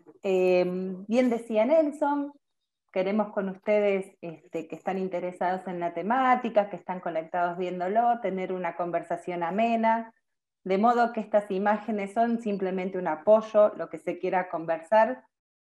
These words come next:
estamos dispuestas a hacerlo así, este, de manera más ágilmente. Continuamos, este, mencionando quiénes somos.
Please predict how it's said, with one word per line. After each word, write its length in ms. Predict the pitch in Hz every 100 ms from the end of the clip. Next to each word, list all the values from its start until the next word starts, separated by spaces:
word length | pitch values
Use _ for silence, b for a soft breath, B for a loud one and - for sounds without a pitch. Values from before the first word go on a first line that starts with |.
| _ -
estamos 400 | 175 185 190 170
dispuestas 580 | 175 - 175 - 175 - _ _ -
a 100 | -
hacerlo 420 | - 175 165 160
así, 440 | 156 196 196 202 _ _ _ -
este, 800 | 156 - _ 143 143 117 123 131
de 120 | 151
manera 360 | 156 156 160 160
más 220 | 156 156
ágilmente. 640 | 151 - 135 131 110 101 _ - _ _ _ _ _ _ _ _ _ _ _ _
Continuamos, 760 | 196 196 220 240 269 294 302 - b b b b b -
este, 420 | 202 196 - 196
mencionando 640 | 190 196 233 233 294 269
quiénes 300 | 233 233 233
somos. 440 | 403 277 156 -